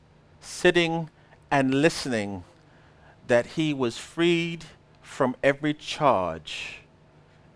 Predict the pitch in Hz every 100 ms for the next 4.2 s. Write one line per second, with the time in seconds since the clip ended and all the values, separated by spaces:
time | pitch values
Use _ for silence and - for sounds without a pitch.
0 | - 156 160 147 151 - - 160 131 101
1 | 92 90 - _ _ _ _ _ _ -
2 | - 127 123 117 - 156 151 - 160 143
3 | 131 127 139 - 135 - - 131 98 -
4 | - -